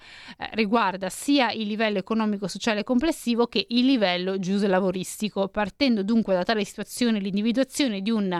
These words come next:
eh, valore monetario unico, efficace, efficiente e congruo per tutta l'Europa appare pressoché utopistica. E perché per un'impresa è pressoché utopistica? E adesso ci fa un esempio concreto, eh, per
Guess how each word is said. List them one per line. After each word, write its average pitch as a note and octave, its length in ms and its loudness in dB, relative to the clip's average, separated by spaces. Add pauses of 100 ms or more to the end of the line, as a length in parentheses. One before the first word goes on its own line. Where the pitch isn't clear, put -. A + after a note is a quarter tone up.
(480)
eh, F#3+ 300 0
valore G#3+ 380 4
monetario F#3+ 920 -2
unico, A#3 760 4
efficace, G3 800 -2
efficiente A3 640 -4
e A#3 60 0
congruo G#3 380 0
per G#3 160 -6
tutta - 260 -6
l'Europa A3 460 -2
appare F#3 460 -4
pressoché B3 640 -6
utopistica. A3 720 -6
E D4+ 40 2
perché C#4 340 -2
per F#3+ 200 -2
un'impresa F#3+ 580 -2 (380)
è G3+ 280 0
pressoché G#3+ 440 -4
utopistica? F#3+ 640 -4
E G#4 60 4
adesso A3 280 2
ci G#3+ 160 -4
fa A3 100 0
un G3+ 120 -2
esempio G#3 360 -2
concreto, F#3+ 600 -4 (400)
eh, F#3 300 0
per G#3 380 0